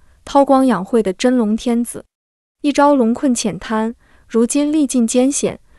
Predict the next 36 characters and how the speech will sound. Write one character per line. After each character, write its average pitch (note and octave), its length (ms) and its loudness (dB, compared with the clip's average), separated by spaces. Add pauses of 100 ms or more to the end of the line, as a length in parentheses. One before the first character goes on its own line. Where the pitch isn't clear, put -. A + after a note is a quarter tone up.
(140)
只 A#3 100 0
要 B3 100 4
铲 G3 220 -4
除 A3 160 -4
了 B3+ 80 4
我 A3+ 120 2
这 A3 120 -2
最 D#4 140 0
后 D#4+ 160 2
一 A#3 100 0
道 G3+ 140 -2
关 G3+ 200 -2
卡， F#3 300 -10 (260)
自 - 160 -2
然 A#3 160 4
便 A#3 160 -2
可 G#3+ 120 -8
飞 A3+ 180 -2
龙 G#3 180 -2
在 G#3+ 200 -2
天。 G#3+ 280 -6 (600)
半 C4 160 4
个 A#3+ 80 4
月 B3 120 4
之 B3+ 160 0
后， A#3 420 0 (300)
我 A3 120 2
等 G#3+ 140 0
的 G3 100 0
另 C4 200 2
一 A3+ 60 2
个 G#3 80 0
人 F3+ 180 -2
也 F3+ 120 -6
到 F3 240 -8
了。 - 160 -18